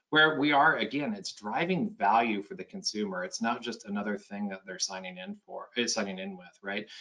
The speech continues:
And I think that's a big thing about when, you know, when you talk about post-close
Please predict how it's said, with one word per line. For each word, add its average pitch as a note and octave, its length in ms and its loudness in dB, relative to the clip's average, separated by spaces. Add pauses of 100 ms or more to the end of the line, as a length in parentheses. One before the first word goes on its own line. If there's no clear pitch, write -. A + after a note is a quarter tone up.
(140)
And G3 80 4
I F#3+ 40 4
think A#3 140 4
that's C4 160 2
a - 40 4
big A#2 280 2
thing A#2+ 260 2
about G2+ 440 4
when, A#2+ 400 0 (140)
you G#2+ 120 2
know, F#2 240 0
when B2 120 0
you B2 80 -2
talk C#3+ 220 2
about C3 280 2
post-close A2 760 0